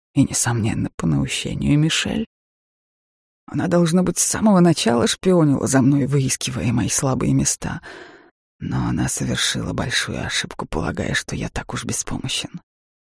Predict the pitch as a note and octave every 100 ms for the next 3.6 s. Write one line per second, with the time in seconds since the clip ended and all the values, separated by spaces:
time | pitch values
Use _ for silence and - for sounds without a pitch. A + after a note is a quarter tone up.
0 | _ _ _ _ _ - C#3+ D3+ - D3
1 | - D3 - - - - C#2+ - C2+ D3
2 | - - C#3+ - - - C3+ C#3 - -
3 | C#3 C#3 C3+ - - -